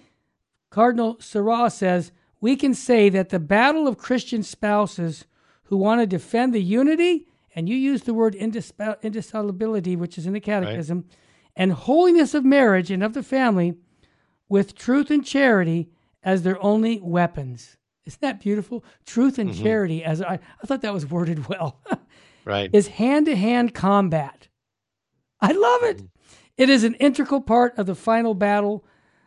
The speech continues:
Speaker 1: between God and Satan mentioned in the revelation of Saint John, confronted with the arrogance of G-, Goliath and the financial media powers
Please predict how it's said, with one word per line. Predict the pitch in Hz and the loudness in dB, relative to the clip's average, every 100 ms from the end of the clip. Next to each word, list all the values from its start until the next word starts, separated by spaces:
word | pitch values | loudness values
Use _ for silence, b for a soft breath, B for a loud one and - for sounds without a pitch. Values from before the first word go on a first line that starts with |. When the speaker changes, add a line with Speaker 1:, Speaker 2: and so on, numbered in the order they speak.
| _ _ | _ _
Speaker 1:
between | 202 202 202 190 | 0 2 0 2
God | 185 233 277 | 6 6 6
and | 294 285 | 4 2
Satan | - 208 208 202 220 | 2 2 2 -2 -2
mentioned | 208 214 233 247 226 | 0 0 0 -2 -2
in | |
the | 208 | -2
revelation | 185 202 220 220 214 208 208 | 0 0 0 0 0 -2 -6
of | 175 | -8
Saint | - 196 185 | -6 -6 -4
John, | 165 175 170 165 165 _ _ _ - | -2 0 0 -2 -6 _ _ _ -6
confronted | 202 185 - 214 208 190 | -6 -4 0 0 0 -4
with | 190 | -6
the | 196 - | -8 -2
arrogance | 208 220 214 226 - - | 0 2 0 -6 -6 -8
of | 180 - _ - | -8 -10 _ -10
G-, | 175 - | -10 -8
Goliath | 175 175 196 208 196 | -4 -2 -2 -4 -6
and | 170 | -8
the | |
financial | - 185 185 196 202 214 208 b b - | -6 -6 -4 -4 -4 -6 -6 b b -6
media | 175 208 214 214 | -2 -2 0 -4
powers | 208 175 185 190 180 | -2 0 0 -2 -4